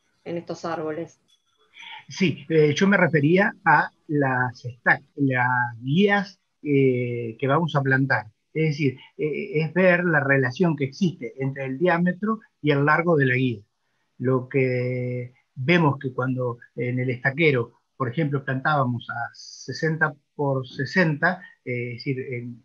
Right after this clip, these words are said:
Speaker 2: en guías, este, en distanciamientos muy estrechos, eh, el diámetro de cada guía era menor, pero la altura era igual.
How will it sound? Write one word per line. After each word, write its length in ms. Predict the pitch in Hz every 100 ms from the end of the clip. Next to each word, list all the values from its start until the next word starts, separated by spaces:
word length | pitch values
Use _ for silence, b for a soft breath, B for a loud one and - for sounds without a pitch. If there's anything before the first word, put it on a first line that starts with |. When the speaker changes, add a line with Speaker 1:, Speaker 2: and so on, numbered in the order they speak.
| -
Speaker 2:
en 240 | 113 _ _ _ _ _ _
guías, 480 | 127 143 135 120 -
este, 580 | 120 - 110 110 113 _ _ _ _
en 260 | 135 117 117
distanciamientos 640 | 110 135 131 139 143 139
muy 280 | 143 143 160
estrechos, 680 | 151 190 175 135 175 180 - B B B _
eh, 560 | 151 131 127 123 123 120
el 160 | 135 123
diámetro 500 | 165 170 156 139 127
de 120 | 127
cada 200 | 139 151
guía 380 | 160 170 180 175
era 300 | 139 175 - _
menor, 520 | 127 127 151 120 - _ _ _ _ _ _ _
pero 440 | 143 131 123 123 - 185
la 200 | 143 131
altura 520 | 127 123 160 165 175
era 400 | 151 127 123 120
igual. 460 | 120 120 156 131 -